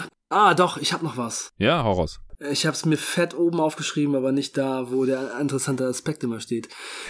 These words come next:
Speaker 1: Letzte Saison waren die Charlotte Hornets doch so ein super gutes Klatsch-Team. Die hatten
Speaker 2: Hm.
Speaker 1: so richtig krasse Klatsch-Performances.
Speaker 2: Wegen Rozier. Hm.
Speaker 1: Ja, genau. Und, äh, generell, also in der Klatsch-Time haben die immer super krass performt. Sie haben auch ihre Expected Wins um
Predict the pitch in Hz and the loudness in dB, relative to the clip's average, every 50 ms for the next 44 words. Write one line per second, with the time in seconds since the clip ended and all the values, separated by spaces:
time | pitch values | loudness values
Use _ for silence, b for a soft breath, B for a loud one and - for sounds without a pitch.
0 | B B 165 170 - - 190 170 160 170 165 156 143 151 156 156 151 156 156 156 | B B 2 2 2 2 2 4 4 4 4 4 4 4 2 4 4 4 6 6
1 | 151 147 - 156 151 160 156 - - 160 156 156 - - 139 - - 147 139 127 | 4 4 2 2 2 2 2 2 2 2 2 2 0 -2 -4 0 0 0 0 0
2 | 127 131 165 185 180 196 165 135 151 147 - 143 - - - 151 156 - - - | 0 0 0 2 4 2 2 2 0 -4 -2 -2 -4 -2 -2 -2 -2 -2 -4 -6
3 | - 110 107 110 113 - _ - - 139 131 131 120 135 131 120 147 147 143 139 | -4 -6 -6 -6 -8 -12 _ 0 0 2 2 4 4 4 4 6 6 6 6 4
4 | 123 139 143 123 127 156 147 - - 143 - - - - 160 156 - - 151 143 | 2 -2 -8 -2 -2 0 0 0 0 -2 -2 -2 -2 0 0 0 2 2 0 0
5 | 143 - - - - 156 147 - - - 151 98 98 101 101 101 101 98 85 92 | -2 -8 -10 -4 -2 -2 -2 -2 -2 -2 0 2 4 4 6 6 6 4 4 4
6 | 104 110 104 90 82 78 - - - _ - 92 87 85 82 - 143 147 151 151 | 4 6 6 6 4 0 -6 -12 -14 _ -2 0 2 2 4 4 6 6 6 4
7 | 147 143 135 123 123 135 135 135 131 127 123 120 117 107 135 139 131 - - 135 | 4 2 2 2 2 2 2 2 2 2 0 0 0 2 2 2 2 2 2 2
8 | 135 135 131 147 147 156 147 135 151 151 151 139 127 107 101 117 127 123 127 123 | 2 2 4 4 4 4 6 6 6 4 4 4 2 0 -2 -4 -2 0 0 0
9 | 123 117 113 - 95 - - - - - 110 143 143 135 127 - 175 175 - 156 | 0 -2 -4 -8 -16 -18 -18 -20 -18 -8 -4 0 0 0 -2 -4 -8 -6 -2 -2
10 | 143 - - - - - - - - - - 147 139 135 135 131 127 131 135 131 | -2 0 -2 -2 -2 -4 -6 -6 -8 -6 -2 -2 0 2 2 0 0 0 0 0
11 | 127 127 131 127 131 127 127 120 120 147 147 151 151 135 - - 135 - - - | 2 2 2 2 2 0 0 -2 -2 -4 -2 -2 -2 -4 -2 -2 -6 -6 -4 -6
12 | 127 - - 123 120 117 117 - - - - 139 139 151 143 151 160 160 139 151 | -6 -4 -2 -2 -2 -2 -4 -8 -12 -8 -6 0 2 2 4 4 2 2 4 4
13 | 151 151 147 143 - - - 156 156 147 147 147 143 139 139 139 139 135 135 135 | 6 6 4 4 0 -6 -4 2 4 4 6 6 6 4 4 4 4 4 4 4
14 | 139 135 143 143 - - - 160 156 - 156 135 135 147 156 156 160 156 151 - | 4 2 2 -2 -2 -2 -2 -2 -2 -2 -6 -2 2 4 4 4 4 2 0 0
15 | - - - - 151 139 135 139 139 139 135 135 135 135 135 123 - | -2 -4 -2 0 0 2 4 4 4 4 4 4 4 4 2 0 -2